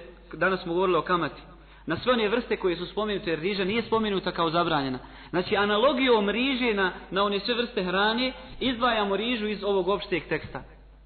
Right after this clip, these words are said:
I smatramo, znači, da je zabranjena taj, da je zabranjen ti, taj vid prodavanja različite vrijednosti riže za,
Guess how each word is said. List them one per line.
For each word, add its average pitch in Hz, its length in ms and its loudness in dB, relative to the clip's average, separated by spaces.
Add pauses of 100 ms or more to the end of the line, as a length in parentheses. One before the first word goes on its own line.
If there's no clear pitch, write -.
(1040)
I 165 60 -4
smatramo, 240 600 2
znači, 170 260 -6
da 165 80 -2
je 160 100 0
zabranjena 214 640 0
taj, 190 340 0
da 160 100 -2
je 160 80 -2
zabranjen 190 540 -2
ti, 208 260 -4
taj 196 220 2
vid 190 280 -2 (200)
prodavanja 185 640 2 (160)
različite 175 480 2
vrijednosti 175 420 -2
riže 170 340 -2
za, 165 180 -2